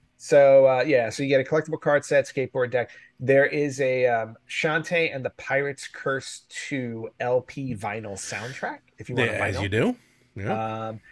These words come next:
Speaker 1: there is a twentieth anniversary statue of Shantae, if you
Speaker 2: I saw that statue.
Speaker 1: wanna
Speaker 2: Yes.
Speaker 1: display her. Um,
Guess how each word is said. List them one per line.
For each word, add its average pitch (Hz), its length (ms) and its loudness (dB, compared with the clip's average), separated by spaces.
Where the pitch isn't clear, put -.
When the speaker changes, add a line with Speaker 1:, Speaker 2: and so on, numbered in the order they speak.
Speaker 1:
there 139 200 2
is 143 220 -2
a 135 140 0
twentieth 165 480 -6
anniversary 147 480 -6
statue 180 800 -8
of - 80 -10
Shantae, 95 680 -12
if 104 160 -16
you 98 140 -8
Speaker 2:
I 92 40 -10
saw 110 180 -2
that 98 180 0
statue. 95 400 -8
Speaker 1:
wanna 110 200 -6
Speaker 2:
Yes. 98 100 -8
Speaker 1:
display 95 320 -6
her. 123 240 -4
Um, 123 580 -2